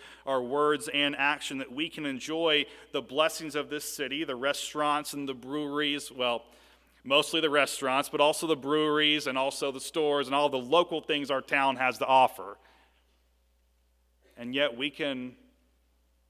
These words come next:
still be poor if we do not have the love of Christ. The wealth of our church and city will be found in the blessing of new creation that we believe is bursting forth in our community because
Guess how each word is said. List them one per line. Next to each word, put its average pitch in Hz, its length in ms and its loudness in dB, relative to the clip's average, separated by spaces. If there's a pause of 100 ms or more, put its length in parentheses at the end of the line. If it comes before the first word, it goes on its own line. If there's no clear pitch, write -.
still - 360 -4
be 147 160 -4
poor 127 440 -4
if 113 160 -10
we 123 120 -6
do 123 160 -8
not 123 260 -2
have 120 260 -6
the 110 80 -12
love 107 180 -8
of 110 140 -16
Christ. - 560 -16 (1900)
The 120 100 -8
wealth 143 300 2
of 135 100 -4
our 127 120 0
church 131 520 -6
and 117 180 -8
city 127 400 -4
will 117 180 -6
be 120 120 -6
found 127 460 -4
in 117 80 -8
the 113 80 -10
blessing 123 440 -4
of 107 120 -12
new 123 200 -8
creation 123 840 -6 (260)
that 123 180 -4
we 175 160 -2
believe 151 440 0
is 117 120 -8
bursting 160 520 -4
forth 202 400 -2
in 151 80 -6
our 139 100 2
community 139 540 -6
because 156 720 0